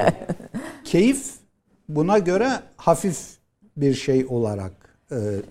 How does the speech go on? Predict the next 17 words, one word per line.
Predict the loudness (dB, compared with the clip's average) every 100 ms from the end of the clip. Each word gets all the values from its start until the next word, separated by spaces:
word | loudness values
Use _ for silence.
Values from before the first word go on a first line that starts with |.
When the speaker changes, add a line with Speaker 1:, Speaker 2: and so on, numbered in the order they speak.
| -8 2
Speaker 1:
düşünülür. | 2 4 2 2 2 0 -4 -16 _ _ _ _
Onun | -2 0
için | -2 0 0 0 -6 -14 _ _ -4
edebi | 8 8 10
eserlerde | 8 6 0 2 2 2 0 -2
de | -2 -4 _ _
çok | -8 -8 -4
geçmez. | -4 -4 -6 -10 -10 -12 _ _ _ _ _ _ _ _ _ _ _ _ _ _ _ _ _ _ 0
Üst | 2 0 -6 -20 -20 -20 -20 _ _ _ -4
düzey | -2 2 4 4 4
konuşmalarda | 0 2 0 -2 0 4 4 4 2 0
da | 2 2 0 -14 _ -2
çok | 2 2 2
kullanılmazdı. | 4 6 6 4 4 6 6 6 10 12 12 8 -8
Speaker 2:
Hı | -16
hı. | -16 -20 _ _ _ _ _ _ _ _ _ _
Ama | -6